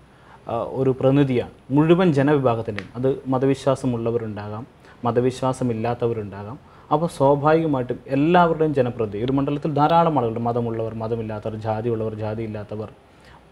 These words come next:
പല മതങ്ങളിൽ വിശ്വസിക്കുന്നവർ, അങ്ങനെ എല്ലാവരുണ്ട്. അപ്പോൾ എല്ലാവരുടെയും ജനപ്രതിനിധിയാവുക എന്നുള്ള കാഴ്ചപ്പാട് മാത്രമാണ് ഇടതുപക്ഷം മുന്നോട്ട് വെച്ചത്. ആ നിലപാടായിരിക്കണം അവർ പൊതുസമൂഹത്തിൽ സ്വീകരിക്കേണ്ടത്. ഏതെങ്കിലും ഒരു വക്താവായി മാറുന്ന നിലയുണ്ടാവരുത് എന്നുള്ള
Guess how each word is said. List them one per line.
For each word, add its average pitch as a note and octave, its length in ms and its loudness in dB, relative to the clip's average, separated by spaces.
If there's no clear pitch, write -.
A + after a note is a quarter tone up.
പല C3 180 8
മതങ്ങളിൽ B2+ 440 2
വിശ്വസിക്കുന്നവർ, A#2 520 -8
അങ്ങനെ E3 180 -4
എല്ലാവരുണ്ട്. D3+ 440 2
അപ്പോൾ C#3+ 120 -8
എല്ലാവരുടെയും G3 680 0
ജനപ്രതിനിധിയാവുക C#3 960 0
എന്നുള്ള E3 420 -2
കാഴ്ചപ്പാട് C3 440 -4
മാത്രമാണ് A#2 600 -4
ഇടതുപക്ഷം A#2+ 500 0
മുന്നോട്ട് A#2 260 -2
വെച്ചത്. G#2 220 -6
ആ F3+ 140 6
നിലപാടായിരിക്കണം F#3 840 2
അവർ B2+ 180 0
പൊതുസമൂഹത്തിൽ B2+ 600 -4
സ്വീകരിക്കേണ്ടത്. C3+ 560 -2
ഏതെങ്കിലും G3 580 4
ഒരു E3+ 280 0
വക്താവായി D#3+ 600 4
മാറുന്ന C3 540 0
നിലയുണ്ടാവരുത് D#3+ 840 4
എന്നുള്ള D#3 380 2